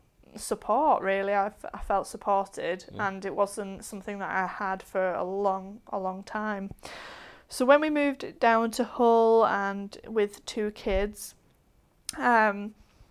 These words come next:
Speaker 1: our relationship was about to start, right? <laughs>
Speaker 2: Well, the, the, I think, I thi-,
Speaker 1: No.
Speaker 2: I think, I think, well,
Speaker 1: <laughs>
Speaker 2: no,
Speaker 1: As
Speaker 2: I, I,
Speaker 1: in,
Speaker 2: I think
Speaker 1: as
Speaker 2: the
Speaker 1: in
Speaker 2: thing is, is that, <laughs> is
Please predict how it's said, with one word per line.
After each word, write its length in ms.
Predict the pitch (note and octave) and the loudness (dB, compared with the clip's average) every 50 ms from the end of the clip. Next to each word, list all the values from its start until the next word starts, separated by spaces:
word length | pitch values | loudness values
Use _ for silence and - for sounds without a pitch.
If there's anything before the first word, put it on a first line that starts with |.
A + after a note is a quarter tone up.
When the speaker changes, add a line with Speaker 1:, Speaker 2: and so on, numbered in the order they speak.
| _ _ _ _ _ - - - _ _ _ - | _ _ _ _ _ -20 -20 -20 _ _ _ 2
Speaker 1:
our 240 | A#3 B3 C4 B3+ A#3+ | 6 6 8 6 6
relationship 600 | A3+ A3+ A3+ A#3 B3 A#3+ B3+ A#3 - C4 B3+ - | 6 4 4 4 2 0 -4 -6 -6 -6 -6 -6
was 100 | B3+ A#3+ | -6 -4
about 260 | B3+ B3 C4+ C4+ B3 B3 | 0 2 2 2 0 -2
to 60 | - | -8
start, 440 | - - - C#4+ D#4+ E4 D4+ - - | -8 -4 0 2 2 2 2 0 -2
right? 500 | F#3+ F#3 G3 A#3 D4 E4 D#4 - C#4 C#4 - _ _ _ | -2 -2 -2 0 -2 -4 -6 -6 -10 -14 -14 _ _ _
<laughs> 80 | F#4 - - - - - - - - - - - G4+ - - - | -8 -8 4 4 4 4 10 10 10 10 10 4 -2 -2 0 2
Speaker 2:
Well, 220 | D3 D3 D3 D3+ | 4 4 6 4
the, 180 | C#3 D3 C#3+ C3 | 4 0 -4 -4
the, 320 | B2+ B2+ C3+ C3 - - | -4 -4 -4 -4 -2 -4
I 60 | - - | -2 0
think, 240 | - E4+ D4+ D#4+ C#4+ | 0 0 2 6 6
I 120 | C4+ C4+ | 8 8
thi-, 80 | D#4+ F4+ G4+ | 8 8 8
Speaker 1:
No. 20 | - | 6
Speaker 2:
I 40 | - | 8
think, 260 | - - A4+ - - | 8 8 8 8 8
I 120 | F#4 - - | 6 8 8
think, 220 | F#4+ F#4+ - - | 8 6 6 6
well, 280 | F4 D#4+ - C#4+ C#4+ E4 - - - - | 6 6 6 6 4 0 -6 -14 -10 -4
Speaker 1:
<laughs> 1080 | G4 A4+ A4+ A4 G#4 F#4+ E4+ - _ _ - G3+ G3+ G3 - - - - - - - | -2 -2 -2 -2 -4 -6 -10 -14 _ _ -18 -16 -16 -16 -16 -16 -14 -14 -12 -8 -2
Speaker 2:
no, 100 | F#3+ G3 | 2 6
Speaker 1:
As 60 | - - | 8 10
Speaker 2:
I, 60 | F4+ | 10
I, 140 | F4 E4 - | 12 12 12
Speaker 1:
in, 60 | D#4 | 12
Speaker 2:
I 140 | D4+ - G3+ | 12 12 12
think 100 | F#3+ - A3 | 12 12 10
Speaker 1:
as 80 | G3 | 10
Speaker 2:
the 120 | G#3 G#3+ G3+ | 8 6 8
Speaker 1:
in 60 | F#3+ | 8
Speaker 2:
thing 160 | G#3+ G3+ G3 | 6 6 6
is, 220 | G3 F#3 E3+ - - | 6 4 4 2 0
is 180 | - D3+ C3+ | -2 -2 -2
that, 280 | - D#3 E3 E3 D#3 - | 2 4 6 6 6 6
<laughs> 40 | - | 4
is 180 | F#3 F3 - | 2 2 2